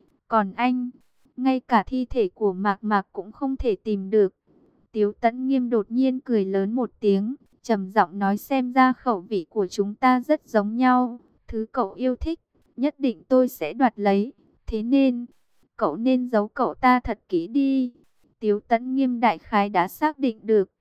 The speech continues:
Diệp Tuyền rời khỏi thành phố X xác thực đã mượn đến quan hệ giao thiệp của Lạc Tần Thiên giúp đỡ. Hay nói cách khác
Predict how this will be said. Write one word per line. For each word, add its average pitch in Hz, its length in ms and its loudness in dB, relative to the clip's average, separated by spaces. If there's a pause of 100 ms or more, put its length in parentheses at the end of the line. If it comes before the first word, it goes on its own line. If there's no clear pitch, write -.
(240)
Diệp 220 240 -2 (100)
Tuyền 196 300 -4
rời 208 240 2
khỏi 208 300 2
thành 196 300 -6
phố 196 320 -4
X 277 200 -10
xác 320 300 -4
thực 233 220 -8
đã 202 180 0
mượn 254 300 2
đến 202 320 -2
quan 254 200 0
hệ 254 220 -2
giao 254 260 2
thiệp 226 300 -4
của 208 180 0
Lạc 196 340 0
Tần 202 220 0
Thiên 254 300 -2
giúp 294 220 -2
đỡ. 214 360 -2 (300)
Hay 247 320 -2
nói 208 260 0
cách 311 240 -6
khác 311 340 0